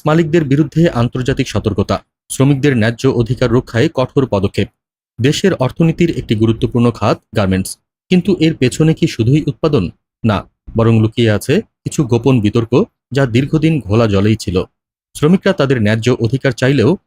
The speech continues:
তা অনেক সময় মুখ থুবড়ে পড়েছে। মালিকপক্ষের অসহযোগিতা আর দীর্ঘদিন বিদেশে অবস্থানের অভিযোগও উঠেছে। কিন্তু এই মালিকরা কারা এবং তাদের বিরুদ্ধে কিভাবে সরকার এবার পদক্ষেপ নিতে চলেছে? তিনটি বড় গার্মেন্টসের মালিক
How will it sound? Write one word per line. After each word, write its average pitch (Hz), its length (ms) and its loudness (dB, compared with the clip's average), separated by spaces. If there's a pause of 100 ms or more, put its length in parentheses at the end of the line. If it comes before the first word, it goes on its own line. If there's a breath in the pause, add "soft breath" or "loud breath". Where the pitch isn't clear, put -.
(100)
তা 113 120 -2
অনেক 147 280 0
সময় 139 300 0
মুখ 110 220 0
থুবড়ে 104 260 0
পড়েছে। 98 340 0 (400)
মালিকপক্ষের 113 500 0
অসহযোগিতা 120 680 0 (300)
আর 101 120 -2
দীর্ঘদিন 143 520 0
বিদেশে 117 320 -2
অবস্থানের 123 480 -2
অভিযোগও 135 540 2
উঠেছে। 107 300 -2 (540)
কিন্তু 202 200 2 (120)
এই 156 100 2
মালিকরা 117 360 0
কারা 95 240 -2 (320)
এবং 127 180 4
তাদের 113 300 0
বিরুদ্ধে 117 380 0 (300)
কিভাবে 165 340 2
সরকার 123 360 -2
এবার 107 260 -2
পদক্ষেপ 120 420 -2
নিতে 104 180 0
চলেছে? 98 320 -2 (760)
তিনটি 196 260 4
বড় 123 260 2
গার্মেন্টসের 113 460 2
মালিক 107 260 2